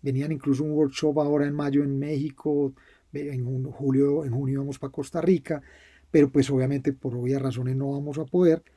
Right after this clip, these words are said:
pero es una unidad de negocio aliado con Al-, aliado con Álvaro Carvajal, que es mi amigo, enfocada en conocimiento, pa bri-, pa brindar conocimiento en branding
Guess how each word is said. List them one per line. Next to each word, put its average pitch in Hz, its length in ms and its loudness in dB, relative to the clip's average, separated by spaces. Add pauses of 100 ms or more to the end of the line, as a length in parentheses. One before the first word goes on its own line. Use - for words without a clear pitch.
(340)
pero 156 320 6
es 156 140 2
una 190 340 4
unidad 156 360 0
de 175 100 2
negocio 165 600 4 (600)
aliado 147 460 2
con 208 160 2
Al-, 175 240 0
aliado 156 380 -2
con 202 160 2
Álvaro 190 320 2
Carvajal, 180 540 0 (480)
que 147 120 0
es 139 40 2
mi 160 100 0
amigo, 180 420 4 (680)
enfocada 143 480 0
en 170 80 2
conocimiento, 143 800 -4 (160)
pa 143 120 -4
bri-, 139 220 2
pa 143 220 -4
brindar 135 400 0 (560)
conocimiento 156 720 0
en 143 180 -4
branding 202 560 2